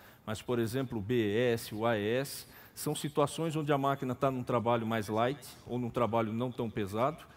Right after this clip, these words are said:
ele, o computador reduz a rotação do motor automaticamente.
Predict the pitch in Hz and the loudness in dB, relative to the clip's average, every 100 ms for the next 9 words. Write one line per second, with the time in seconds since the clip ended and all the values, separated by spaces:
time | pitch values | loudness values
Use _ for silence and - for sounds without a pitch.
0 | - - - - 127 135 - 160 - 160 | -20 -20 -8 -2 -2 -2 -4 -4 2 2
1 | 143 165 135 160 120 160 202 156 151 147 | 4 4 6 4 2 -4 0 2 2 0
2 | 160 - 147 135 120 - 143 135 135 139 | -2 -2 -4 -2 -4 -2 0 0 -2 -2
3 | 127 - 135 117 107 101 - | -2 -2 -4 -2 -4 -6 -14